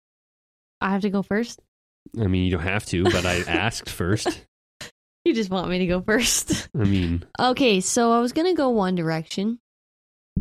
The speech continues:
Speaker 1: and now I'm gonna go another direction.
Speaker 2: Okay.
Speaker 1: Okay.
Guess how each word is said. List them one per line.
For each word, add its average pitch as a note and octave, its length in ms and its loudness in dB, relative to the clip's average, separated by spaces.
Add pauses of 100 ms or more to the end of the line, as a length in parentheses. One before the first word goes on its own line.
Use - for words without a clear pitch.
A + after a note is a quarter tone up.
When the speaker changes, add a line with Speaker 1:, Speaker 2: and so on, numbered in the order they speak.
(600)
Speaker 1:
and E3+ 160 -4
now D#3+ 100 -4
I'm E3+ 140 -8
gonna A3 120 -2
go B3 120 -4
another C4+ 280 -6
direction. - 400 -10 (280)
Speaker 2:
Okay. E2+ 220 -4
Speaker 1:
Okay. C#4 260 -2